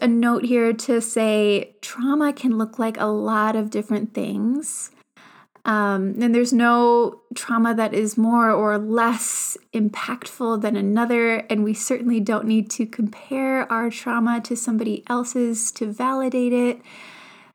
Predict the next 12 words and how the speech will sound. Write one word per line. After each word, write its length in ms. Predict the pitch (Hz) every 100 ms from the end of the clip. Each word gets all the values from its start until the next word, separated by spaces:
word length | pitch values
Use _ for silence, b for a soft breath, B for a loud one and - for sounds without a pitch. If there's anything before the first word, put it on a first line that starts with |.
| _ _ _ _ _
All 280 | 226 262 269
experiences 1300 | 262 - - 202 226 262 277 269 285 294 294 285 -
can 160 | -
be 100 | 226
valid 600 | 214 220 226 240 247 240
and 160 | 226 214
impactful, 1000 | 208 202 - 208 - - 240 240 240 247
and 120 | 247
what's 180 | 240 233
important 400 | 220 - 233 233
is, 220 | 233 214
like, 260 | 220 214